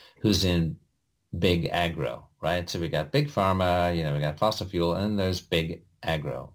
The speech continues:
agriculture, you know, so there's Monsanto and people like that, right? And he's talking to this guy who is at the upper levels of that system,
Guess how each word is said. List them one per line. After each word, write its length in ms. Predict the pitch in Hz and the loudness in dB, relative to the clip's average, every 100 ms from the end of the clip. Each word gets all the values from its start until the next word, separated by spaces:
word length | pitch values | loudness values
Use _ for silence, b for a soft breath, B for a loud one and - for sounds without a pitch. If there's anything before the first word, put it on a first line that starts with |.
| _ | _
agriculture, 680 | 76 71 71 76 69 - - - | -6 -6 -6 -4 -4 -6 -14 -14
you 120 | - 73 | -6 -2
know, 220 | 71 69 | -2 -2
so 260 | - 73 | 0 2
there's 320 | 71 71 - B B B B B B B B | 2 0 -4 B B B B B B B B
Monsanto 640 | 104 101 110 98 95 80 | 4 6 4 2 2 0
and 100 | 80 | 0
people 240 | 82 76 71 | -4 -4 -4
like 240 | 71 73 | -4 -4
that, 280 | 80 69 - | -6 -6 -4
right? 320 | 80 78 82 - _ _ _ _ - - | 0 2 0 -8 _ _ _ _ -20 -2
And 160 | 107 | 2
he's 220 | 104 101 - | 4 2 2
talking 320 | 143 165 139 | 0 2 -2
to 60 | |
this 160 | 104 95 | -2 -6
guy 520 | - 76 65 71 90 92 _ _ | -8 -10 -10 -10 -10 -12 _ _
who 680 | - 107 101 98 95 92 - _ _ _ | -8 0 2 2 2 0 -6 _ _ _
is 680 | 113 107 101 98 95 95 - _ _ _ _ _ _ _ _ _ | 2 4 4 2 0 -4 -6 _ _ _ _ _ _ _ _ _
at 160 | 90 90 | -2 0
the 140 | 87 | -2
upper 200 | 98 104 | -2 -2
levels 360 | 90 82 82 76 | -2 -2 -4 -4
of 80 | |
that 200 | 71 71 | -4 -4
system, 360 | - 71 - - | -6 -8 -10 -14